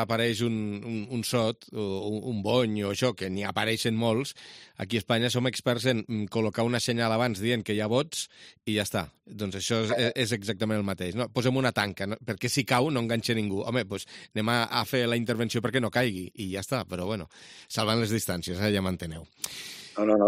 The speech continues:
Speaker 2: totalment, sense cap dubte, i tant que sí, no? A Moradilla, per exemple, ficar la tanca que s'ha ficat ara ha costat com a mínim quatre o cinc vegades més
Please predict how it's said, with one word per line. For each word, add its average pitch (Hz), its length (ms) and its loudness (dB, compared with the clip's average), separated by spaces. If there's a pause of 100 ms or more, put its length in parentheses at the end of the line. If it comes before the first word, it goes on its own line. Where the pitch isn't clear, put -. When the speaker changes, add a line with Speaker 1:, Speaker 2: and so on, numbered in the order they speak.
(140)
Speaker 2:
totalment, 80 320 2
sense 87 240 0
cap 98 80 6
dubte, - 300 2 (100)
i - 80 -8
tant 78 160 0
que 85 80 0
sí, 90 160 -6
no? 92 160 4
A 80 320 0
Moradilla, 90 320 6
per 92 140 6
exemple, 95 340 4
ficar - 240 4
la 98 80 8
tanca 104 320 6
que 92 80 6
s'ha 92 160 2
ficat 95 240 4
ara 110 140 8 (420)
ha 92 100 6
costat 95 380 2
com 92 80 2
a 92 80 4
mínim 98 240 0
quatre 101 240 6
o 92 60 -8
cinc 95 100 -4
vegades 95 320 4
més 117 220 0